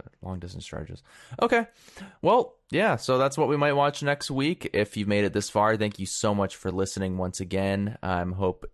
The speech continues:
I hope it felt as euphoric as it did for us, which it didn't feel that euphoric, so you probably didn't enjoy yourself all that much. But make sure to subscribe to us on,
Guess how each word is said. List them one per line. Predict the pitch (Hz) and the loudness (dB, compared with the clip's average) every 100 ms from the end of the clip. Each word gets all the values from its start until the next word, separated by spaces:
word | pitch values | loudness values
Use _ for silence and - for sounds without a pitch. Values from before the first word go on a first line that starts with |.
| _ | _
I | |
hope | 95 98 | -2 -2
it | 76 | -4
felt | - 92 82 | -2 -2 0
as | 92 92 | -2 -2
euphoric | 92 - - 107 107 104 | -6 -12 0 4 4 2
as | - 92 | -2 -4
it | - | -2
did | 92 - | -4 -2
for | 87 95 | 0 2
us, | 104 - - | 2 -2 -6
which | 85 | -6
it | 80 67 | -6 -4
didn't | 127 120 | -4 -4
feel | - 117 | -2 0
that | 107 | 0
euphoric, | 73 90 80 76 57 - | -4 -8 -4 -4 -4 -8
so | - 71 | -4 -2
you | 65 | -4
probably | 92 95 90 | -6 -6 -6
didn't | 78 76 | -6 -8
enjoy | 78 69 | -6 -6
yourself | 60 - - - | -8 -8 -8 -8
all | 50 | -10
that | 50 50 | -10 -10
much. | 50 50 - | -10 -12 -2
But | - 117 - - - - - _ - | 2 2 0 -20 -20 -20 -20 _ -2
make | 123 | -2
sure | - 123 | 2 0
to | 107 - 110 | 0 0 0
subscribe | 98 - - - 107 151 220 | 0 -4 -8 -2 2 2 0
to | - 95 87 | 0 4 4
us | 110 135 - | 4 0 -4
on, | 85 87 85 85 | 0 0 0 -2